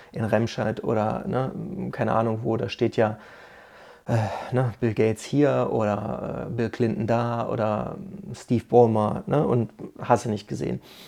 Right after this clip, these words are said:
Also da steht quasi immer das Gleiche drin und das hat auch damit zu tun, dass man versucht, so Synergieeffekte zu nutzen, Kosten zu sparen und, und, und. Naja, und, äh, um diese Art, alles, was wir so wissen, Artikel,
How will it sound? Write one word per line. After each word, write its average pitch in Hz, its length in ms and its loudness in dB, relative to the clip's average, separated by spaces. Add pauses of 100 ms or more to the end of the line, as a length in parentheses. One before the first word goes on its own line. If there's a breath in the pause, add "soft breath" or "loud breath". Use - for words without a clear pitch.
(100)
Also 113 160 2
da 113 140 0
steht - 280 -2
quasi 117 280 0
immer 117 120 2
das 110 180 -2
Gleiche 120 300 6
drin - 260 -6
und - 200 -6
das - 200 -6
hat - 200 -4
auch - 160 0
damit 117 340 -4
zu 123 120 -6
tun, 123 360 -2 (560 loud breath)
dass 117 200 0
man 117 140 0
versucht, 117 440 -2
so 113 160 0
Synergieeffekte 120 840 0
zu - 140 -6
nutzen, 113 420 -4
Kosten 123 380 -4
zu - 120 -8
sparen 113 400 -2
und, 113 160 -2
und, 110 120 0
und. - 360 -6 (1000)
Naja, 131 240 6
und, 110 420 0
äh, 104 280 0 (1000 loud breath)
um 123 300 -2
diese 139 340 2
Art, - 720 -6 (200)
alles, 143 380 4
was - 260 0
wir 127 140 4
so 117 140 4
wissen, 143 440 0 (340 loud breath)
Artikel, 139 680 0